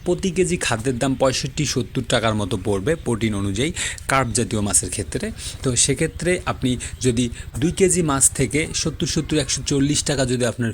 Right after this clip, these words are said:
ফিড কস্টিং যায়, সাথে আপনাকে যদি, আহ, পুকুর ভাড়ার কস্টিংটা অ্যাড করতে হয়, আপনি যে শ্রমটা দিচ্ছেন সেটা যদি অ্যাড করতে হয়, এবং সেই সাথে সাথে আপনার যে পুঁজিটা,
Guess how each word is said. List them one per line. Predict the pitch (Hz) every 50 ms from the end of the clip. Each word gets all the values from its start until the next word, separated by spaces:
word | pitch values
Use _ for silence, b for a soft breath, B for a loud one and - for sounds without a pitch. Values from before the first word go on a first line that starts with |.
| - -
ফিড | - 156 151 - -
কস্টিং | - 123 107 - - 107 104 98
যায়, | 95 95 87 110 165 B B B B B
সাথে | B - - 139 - - 156 156 -
আপনাকে | - 120 - 123 120 113 117 123
যদি, | 110 113 120 113 120 120 120 B B B -
আহ, | 113 107 110 104 113 -
পুকুর | - 139 120 - 139 127 113 98
ভাড়ার | - - - 113 117 127 127 -
কস্টিংটা | 131 120 - - - 117 110 101 110
অ্যাড | 107 104 98
করতে | - - - - - - -
হয়, | 101 92 107 107 110
আপনি | - 113 101 - - 135 135 131 127 -
যে | - 127
শ্রমটা | 107 - - 107 104 104 98 110 101
দিচ্ছেন | 101 101 - - - 110
সেটা | 104 - - 113 123 123
যদি | 113 113 104 110
অ্যাড | 107 98 92
করতে | - - - 92 - - 104
হয়, | 87 95 104 107 B B B B B B
এবং | 120 113 120
সেই | 117 - 143 135
সাথে | 127 - 139 127 143
সাথে | 123 139 131 - 147
আপনার | 127 110 127 127 117
যে | 131 123
পুঁজিটা, | - - - 151 135 143 156 139 156 151 143